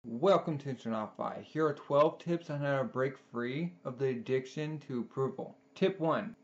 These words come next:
recognize that other people do not determine your worth and value. It's your life, not theirs. They're responsible to themselves for their life,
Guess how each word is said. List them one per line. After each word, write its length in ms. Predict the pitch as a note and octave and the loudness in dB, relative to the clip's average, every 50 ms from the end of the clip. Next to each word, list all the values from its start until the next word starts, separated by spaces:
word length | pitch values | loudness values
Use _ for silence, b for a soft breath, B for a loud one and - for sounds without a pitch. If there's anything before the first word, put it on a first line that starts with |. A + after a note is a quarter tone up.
| _ - | _ -14
recognize 800 | A#2+ A2+ C3+ D3+ E3 F#3 G3 G3 F#3+ F#3 F#3 F#3+ F#3+ F3+ D#3 | -6 0 2 2 2 2 0 0 0 0 0 0 -2 0 0
that 220 | D#3 D#3+ C#3+ - - | 0 0 0 0 0
other 260 | B2+ C3+ C#3+ D#3+ F3 | 0 0 2 2 0
people 540 | F3 - - - C#3+ C#3 C#3+ D3+ D#3+ E3 E3+ | -2 -2 -6 -6 -6 -4 0 2 4 4 4
do 180 | E3+ - D3+ C#3+ | 2 0 -2 0
not 260 | C#3 C#3+ D#3 E3 E3 | 2 2 2 2 2
determine 600 | E3+ D#3+ - - C#3+ C#3+ C#3 C#3+ D3+ D#3 D#3+ D#3 | 0 -2 -2 -2 -2 0 0 0 0 0 -2 0
your 100 | C#3+ B2+ | 0 0
worth 520 | A#2 G#2 G2+ A2+ A2+ A#2+ C3+ D#3+ D#3+ - - _ - | 0 0 4 4 6 6 6 4 0 -4 -10 _ -8
and 220 | C3 B2+ A#2 A2+ | -4 -4 -2 2
value. 460 | - A2+ A2 A2+ A2 G#2+ F#2+ E2 D2+ - - _ _ - | 4 6 6 6 4 2 -2 -8 -12 -14 -18 _ _ -8
It's 240 | D3 C#3 C#3 - - | -8 -8 -6 -2 2
your 200 | D3+ D#3 E3 E3 | 4 6 6 6
life, 280 | D3 C#3 B2+ G#2+ F#2+ - - - - | 8 6 6 6 4 2 -2 -6 -2
not 340 | A2+ B2 C#3 D3 C#3+ - | 0 2 2 2 0 0
theirs. 440 | C3+ C#3 C3+ C3 A#2 G2+ F2 - - - - _ - | 0 2 2 4 2 0 -2 -8 -14 -20 -20 _ -2
They're 180 | C3 D3 E3 F3 | 4 6 6 8
responsible 720 | F3+ F3 F3 - - - E3 E3 E3+ F3 - F3 F3 F3 | 8 6 4 4 2 2 4 4 4 2 0 0 0 0
to 220 | E3+ - F3 E3 D#3 | 0 0 0 2 2
themselves 720 | D3 C3+ A#2+ A2+ - - - B2+ B2+ C3 D3+ E3+ E3+ - | 2 0 -4 -6 -8 0 4 6 8 8 8 6 4 0
for 200 | - - C#3 C3 | -4 -2 -2 0
their 260 | A#2 A#2+ B2 C3 C3 | 2 4 6 6 6
life, 300 | A#2 A2 G2 F2 - | 6 4 2 2 0